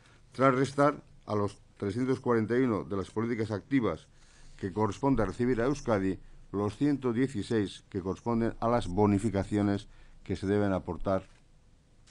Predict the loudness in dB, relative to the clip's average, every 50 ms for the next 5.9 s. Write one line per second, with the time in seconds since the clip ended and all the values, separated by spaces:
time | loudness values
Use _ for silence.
0 | -20 -20 -20 -18 -8 -4 -2 -2 -2 -2 -4 -6 -8 -10 -10 -10 -14 -20 -20 -20
1 | -20 -20 -20 -20 -20 -20 -20 -20 -20 -14 -4 0 0 4 4 2 4 4 2 4
2 | 6 6 6 6 6 6 4 2 4 4 4 4 4 4 2 2 2 2 2 4
3 | 2 2 4 2 2 2 2 0 2 2 2 2 2 0 0 2 2 2 2 2
4 | 0 -2 -2 0 0 0 0 0 -2 -2 0 0 0 2 4 2 2 2 2 0
5 | 2 2 2 2 2 2 2 2 2 2 2 2 0 0 -2 -8 -18